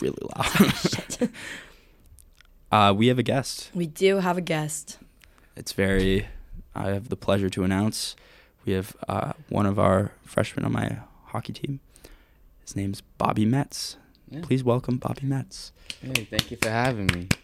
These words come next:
Speaker 3: Thank you.
Speaker 2: <laughs>
Speaker 3: Very excited.
Speaker 1: That, that was, like, the first real introduction you've ever done for someone.
Speaker 2: Yeah, I
Speaker 3: Really?
Speaker 2: know. We usually
Speaker 1: Yeah.
Speaker 2: start talking and we forget we have a guest. I'm like, "Oh, shit."
Speaker 1: Yeah.
Speaker 2: <laughs> And Harry was like,
Speaker 1: Honestly.
Speaker 3: Forgot you were
Speaker 2: "Um,"
Speaker 3: here. I
Speaker 1: Yeah, and
Speaker 3: forgot,
Speaker 1: then,
Speaker 3: yeah.
Speaker 1: and then he took over and started hosting it himself.
Speaker 2: Yeah.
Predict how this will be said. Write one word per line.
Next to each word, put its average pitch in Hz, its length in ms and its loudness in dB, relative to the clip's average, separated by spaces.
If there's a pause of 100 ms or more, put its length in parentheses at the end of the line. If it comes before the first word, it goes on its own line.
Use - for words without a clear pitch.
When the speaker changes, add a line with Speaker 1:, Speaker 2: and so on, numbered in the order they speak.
(520)
Speaker 3:
Thank - 400 -4
you. 110 40 -10
Speaker 2:
<laughs> - 220 -10
Speaker 3:
Very 104 120 -8
excited. 107 340 -2
Speaker 1:
That, - 240 -4
that 113 100 6
was, 160 180 6
like, 165 160 2
the 127 60 -2
first - 380 -2
real 82 180 0
introduction - 480 -10
you've - 100 -8
ever - 160 -6
done - 240 -8
for - 140 -10
someone. - 380 -10 (120)
Speaker 2:
Yeah, 190 160 2
I 180 60 4
Speaker 3:
Really? 170 120 4
Speaker 2:
know. 160 260 0
We 185 100 2
usually 196 160 2
Speaker 1:
Yeah. - 60 4
Speaker 2:
start 233 160 4
talking 175 400 0
and 160 80 2
we 165 60 0
forget 156 320 -4
we 156 100 -2
have 165 120 0
a 170 40 0
guest. 170 360 -2
I'm 151 120 -2
like, 151 140 2
"Oh, - 120 -6
shit." - 280 -18 (160)
Speaker 1:
Yeah. 104 300 2
Speaker 2:
<laughs> - 240 -6
And 294 100 -6 (100)
Harry 196 120 8
was 180 100 6
like, 180 120 8
Speaker 1:
Honestly. 107 160 -6
Speaker 3:
Forgot 151 800 2
you 151 100 2
were 151 80 0
Speaker 2:
"Um," 156 60 0
Speaker 3:
here. 131 260 -4
I 101 40 -4
Speaker 1:
Yeah, 110 160 6
and 69 60 0
Speaker 3:
forgot, 107 60 2
Speaker 1:
then, 107 180 4
Speaker 3:
yeah. 104 180 -6
Speaker 1:
and 113 100 0
then 104 80 0
he 139 220 -2
took - 240 -2
over 87 240 -2
and 101 100 -4
started 95 220 -4
hosting - 380 -4
it - 180 -10
himself. - 560 -4
Speaker 2:
Yeah. 196 220 2